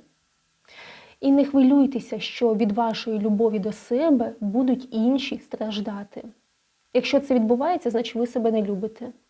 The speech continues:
Хто тут може тільки страждати, то це маніпулятори від вашої любові до себе. Бо вони самі себе не люблять і теж хочуть використовувати, наприклад, інших,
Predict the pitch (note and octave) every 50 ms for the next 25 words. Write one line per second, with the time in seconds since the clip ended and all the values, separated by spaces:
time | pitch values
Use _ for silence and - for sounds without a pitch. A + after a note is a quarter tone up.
0 | _ _ - - - D#4 D4+ C4+ G#3+ A#3+ B3+ C4 B3+ B3+ A#3 A#3 C4+ B3 A#3+ -
1 | A#3+ - - - - A#3 G#3+ G#3 A#3 D4+ G#4+ A#4+ - A#3+ A3 - A3 A3 - -
2 | D4 C#4+ C#4+ C#4+ - - - - B3 B3+ C4 C4+ C#4+ C4+ C#4+ D#4+ D4 B3 A3+ G3+
3 | G3 - G3+ A3 A#3 A#3 - _ _ _ _ _ _ _ _ _ _ _ _ _
4 | _ _ _ _ _ _ _ _ _ _ - B3 A3 G#3+ A3 G#3 G#3+ - A#3 A3
5 | A3 A#3 G#3 G#3+ A3 A3 A3+ G3+ A#3 A3+ - - - A3 G3+ F#3 F#3+ - G#3+ A3
6 | - _ _ - B3+ C#4 D4+ D#4 D#4+ C4+ - - A3 G#3 G#3 G#3 G#3 - A#3+ A3
7 | C4+ C#4+ D#4+ F4+ G4 F#4+ E4+ C4+ B3 B3 - B3 A3+ - - - A3+ A3 - -
8 | F4 E4+ - - C4 B3+ B3+ - - A#3+ A#3 A#3+ A3+ A3 A3+ - - C4 C4 B3
9 | G#3+ G3+ - G#3 G#3 G3+ - G#3 A3 - G#3 G3+ - G#3 G3 F#3+ F#3 - - -